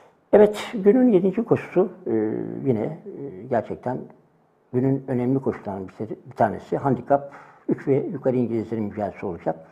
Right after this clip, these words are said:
Yedi isim birincilik mücadelesi o-, verecek ve bu koşuda da sizlere özellikle ikinci günün, e, en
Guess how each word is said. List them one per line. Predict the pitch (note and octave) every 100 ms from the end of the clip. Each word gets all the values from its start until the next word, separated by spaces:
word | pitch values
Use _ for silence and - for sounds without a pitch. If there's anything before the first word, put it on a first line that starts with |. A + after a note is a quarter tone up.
| _
Yedi | A#3+ A#3+
isim | F#3+ B2 G2 - _ _ -
birincilik | C3 A#2+ A2+ -
mücadelesi | - G2+ F#2 -
o-, | - - - A#2+
verecek | G#2+ G#2 G3+ -
ve | A2 - E3
bu | D3
koşuda | A2 - F#2+
da | -
sizlere | - G#2+ G#2+ - -
özellikle | - - - F#3+ - - - -
ikinci | D#3+ D3 C#3 - -
günün, | A2+ A2 - -
e, | G#2+
en | A#2 - C3